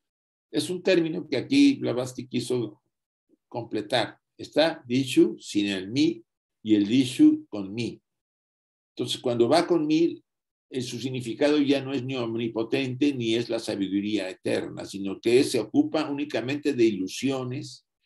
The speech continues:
y de apariencias falsas como nuestra ciencia moderna, sobre todo la ciencia moderna exotérica de la época de Blavatsky y todavía de la de actual, aparentemente más avanzada, pero también con sus fantasías.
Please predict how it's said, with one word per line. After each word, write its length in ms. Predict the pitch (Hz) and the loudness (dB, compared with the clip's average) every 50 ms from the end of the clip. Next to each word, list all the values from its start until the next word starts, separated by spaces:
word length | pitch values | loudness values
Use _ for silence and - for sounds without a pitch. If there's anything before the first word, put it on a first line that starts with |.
| _ _ _ _ | _ _ _ _
y 140 | - 120 120 | -2 0 2
de 240 | 113 117 117 113 - | 4 4 2 2 -2
apariencias 1120 | 113 104 - - 113 113 117 127 131 123 120 110 - - 113 113 110 - - - - _ _ _ _ _ _ _ _ _ _ _ _ _ _ - | -6 -8 -6 -4 -2 0 0 0 2 0 0 -2 0 0 0 0 0 -4 -10 -16 -20 _ _ _ _ _ _ _ _ _ _ _ _ _ _ -2
falsas 460 | 117 123 120 113 110 110 107 104 101 | 0 2 2 2 0 -4 -6 -8 -8
como 300 | - - 90 85 78 80 | -10 -12 -12 -10 -10 -10
nuestra 340 | 85 80 80 - - 85 85 | -10 -12 -12 -10 -10 -10 -10
ciencia 400 | - - 104 104 104 104 107 98 | -6 -6 -6 -6 -4 -4 -4 -4
moderna, 420 | 90 85 85 98 113 117 117 113 | -6 -8 -4 -4 -4 -4 -4 -6
sobre 260 | 101 - 98 95 95 - | -8 -6 -6 -6 -4 -2
todo 120 | 139 143 | -2 -2
la 160 | 139 120 110 | 0 -2 -4
ciencia 380 | - - 123 127 127 123 127 98 | -4 -4 -4 -4 -2 -2 -4 -4
moderna 460 | 95 82 80 101 110 117 117 117 107 | -6 -6 -4 -4 -4 -4 -4 -6 -8
exotérica 640 | 98 - - 90 82 - 131 131 135 127 - 117 98 | -8 -8 -10 -12 -6 -4 -2 -2 -2 -2 -4 -4 -4
de 100 | 90 85 | -4 -4
la 120 | 78 92 | -6 -6
época 340 | 95 98 - 107 98 - 85 | -8 -6 -8 -10 -8 -6 -6
de 100 | 85 87 | -6 -6
Blavatsky 560 | 90 92 98 117 120 117 - - 123 123 123 123 - - _ _ _ | -6 -4 -2 -2 -2 -2 -2 -4 -4 -4 -4 -8 -16 -20 _ _ _
y 100 | - - | -10 -6
todavía 460 | - - 202 202 165 135 131 139 135 127 | -2 2 4 4 6 6 4 4 4 2
de 80 | 107 | 2
la 120 | 80 78 76 | -2 -4 -8
de 120 | - 64 | -12 -16
actual, 480 | - - _ _ 117 113 107 98 - - | -18 -20 _ _ -2 -2 -2 -4 -8 -12
aparentemente 960 | - - - - - 101 104 113 107 - 92 90 95 104 101 95 - 101 98 | -14 -16 -16 -14 -10 -6 -6 -6 -4 -6 -8 -8 -6 -8 -8 -4 -4 -4 -4
más 260 | 92 92 98 104 - | -4 -6 -8 -8 -6
avanzada, 680 | - - - 85 80 - - - 117 107 107 107 - - | -6 -6 -6 -8 -10 -8 -4 -2 -2 0 -2 -2 -6 -8
pero 200 | - 78 71 73 | -10 -12 -12 -12
también 480 | - - - _ _ - 98 101 95 - | -18 -20 -20 _ _ -6 -6 -6 -8 -12
con 160 | - 71 - | -16 -20 -20
sus 160 | - _ _ _ | -20 _ _ _
fantasías. 800 | - - - - - - - - - 92 - - - _ _ | -20 -20 -20 -20 -20 -20 -16 -12 -12 -12 -12 -14 -18 _ _